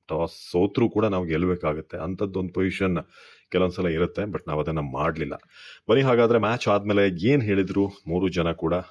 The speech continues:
ನಮ್ಮ ಕ್ಯಾಪ್ಟನ್, ಅವರ ಕ್ಯಾಪ್ಟನ್, ಜೊತೆಗೆ man of the match, ಸೋತ್ರೂ ಕೂಡ man of the match ಆದಂತ ನಮ್ಮ ಟಿಮ್ ಡೇವಿಡ್. So ಮೊದ್ಲಿಗೆ ಶ್ರೇಯಸ್ ಅಯ್ಯರ್ ಏನ್ ಹೇಳಿದ್ರು ಅಂತಂದ್ರೆ, as they say, variety is the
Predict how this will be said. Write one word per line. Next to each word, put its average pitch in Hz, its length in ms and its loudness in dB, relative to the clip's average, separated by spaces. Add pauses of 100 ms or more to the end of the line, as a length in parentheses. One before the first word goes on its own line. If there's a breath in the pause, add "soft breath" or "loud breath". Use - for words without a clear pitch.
(120)
ನಮ್ಮ 82 160 0
ಕ್ಯಾಪ್ಟನ್, 90 540 -4
ಅವರ 78 180 -2
ಕ್ಯಾಪ್ಟನ್, 82 460 -6
ಜೊತೆಗೆ 80 280 -4
man 82 340 -2
of 135 60 2
the - 120 -2
match, 82 200 -2
ಸೋತ್ರೂ 113 360 2
ಕೂಡ 120 160 0
man 98 220 0
of - 100 -8
the 95 140 -2
match - 160 -4
ಆದಂತ 80 240 -4
ನಮ್ಮ 120 420 0 (480 soft breath)
ಟಿಮ್ 127 320 2
ಡೇವಿಡ್. 95 380 2 (640 soft breath)
So 123 80 4
ಮೊದ್ಲಿಗೆ 135 360 6
ಶ್ರೇಯಸ್ 131 400 2
ಅಯ್ಯರ್ 104 180 4
ಏನ್ 95 160 2
ಹೇಳಿದ್ರು 87 300 0
ಅಂತಂದ್ರೆ, 87 680 0 (260)
as 90 120 -4
they 95 220 0
say, 104 140 4
variety 101 420 2
is 107 120 4 (120)
the 90 40 -8